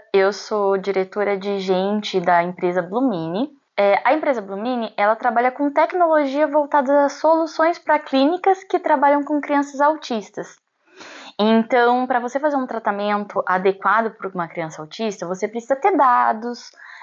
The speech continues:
é, tomar ações baseadas nos dados, e às vezes fazer isso na mão, numa planilha, é muito complexo.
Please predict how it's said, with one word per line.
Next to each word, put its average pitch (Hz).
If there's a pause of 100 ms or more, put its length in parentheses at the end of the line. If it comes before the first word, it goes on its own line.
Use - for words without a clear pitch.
(100)
é, 196 (180)
tomar 262
ações 294
baseadas 202
nos 185
dados, 196 (480)
e 269
às 262
vezes 320
fazer 277
isso 277
na 262
mão, 240
numa 226
planilha, 233
é -
muito 247
complexo. 185